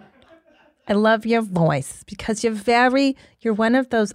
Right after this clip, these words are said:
old school East Coasters. I just love you. I bet you've lived in the same rent control building since nineteen eighty-five.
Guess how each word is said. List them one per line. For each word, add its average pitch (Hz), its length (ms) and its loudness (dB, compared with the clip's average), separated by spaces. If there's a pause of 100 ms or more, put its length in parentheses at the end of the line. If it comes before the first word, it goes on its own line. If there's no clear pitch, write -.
(120)
old 214 340 4
school 180 800 2
East 190 340 -4
Coasters. - 720 -10
I 185 80 -2
just 226 360 -6
love 190 320 -2
you. 156 160 -4
I 185 120 -2
bet 214 340 -4
you've 254 160 -2
lived 214 240 -2
in 175 80 -2
the 165 120 0
same 208 460 -2
rent 202 200 -2
control 226 320 -4
building 156 600 -2
since 185 380 -6
nineteen 196 480 -2
eighty-five. 190 1000 -2